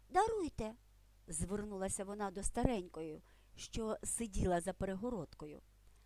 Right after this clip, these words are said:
"У мене пропав хазяїн". "М,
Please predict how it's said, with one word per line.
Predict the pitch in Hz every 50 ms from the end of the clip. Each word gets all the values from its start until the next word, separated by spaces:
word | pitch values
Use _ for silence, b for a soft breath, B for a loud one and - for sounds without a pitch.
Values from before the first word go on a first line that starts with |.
| b b b b b b b b b
"У | b 330 330
мене | 359 392 392 370 392 392
пропав | - 381 381 - - 370 370 370 392 - - - -
хазяїн". | - - 392 359 392 - - 392 339 330 294 254 214 196 180 - - - - - - - - - - - - - - - - - - - -
"М, | 160 170 165